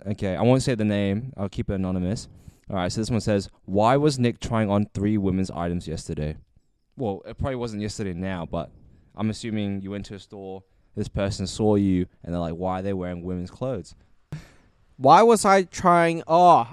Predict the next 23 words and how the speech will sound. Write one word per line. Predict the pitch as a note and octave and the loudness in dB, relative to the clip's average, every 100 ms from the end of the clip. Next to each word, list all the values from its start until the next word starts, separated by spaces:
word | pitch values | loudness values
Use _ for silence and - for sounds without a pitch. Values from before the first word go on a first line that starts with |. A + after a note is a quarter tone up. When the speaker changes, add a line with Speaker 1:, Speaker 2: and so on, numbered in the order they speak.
| - | -2
Speaker 2:
I | D3+ | -2
know | C3+ | 0
who | A#2+ | -2
this | A2 A2+ | -2 -2
is | A2+ - | -4 -4
from. | - B2 C3 E3+ - - - _ - | 2 2 2 -2 -10 -20 -20 _ 0
Look, | C#3 D3 - - - - - - - - - - | 8 8 6 -4 -6 -8 -10 -14 -16 -20 -20 0
apparently | D3 - A3 G#3+ F#3 B2 B2 | 2 10 12 12 10 6 2
Speaker 1:
Look | D3+ | 4
in | C#3 | 10
the | |
Speaker 2:
I | |
was, | D3+ C#3+ | 12 10
Speaker 1:
camera. | G2+ F#2+ - - - | 8 -4 -8 -20 8
Speaker 2:
I | D3 | 12
was | D#3+ C#3 | 12 12
told | - G3+ D#3+ A#2 D3+ - - | 12 12 12 10 4 -6 -8
Speaker 1:
<laughs> | - - | -12 4
Speaker 2:
that | C3+ B2+ - - | 6 6 4 -2
a | |
trend | - - A3 F3+ | 4 8 8 8
right | A#2+ F2+ | 2 0
now | A#2+ A#2 C#3 F3 | 0 2 2 0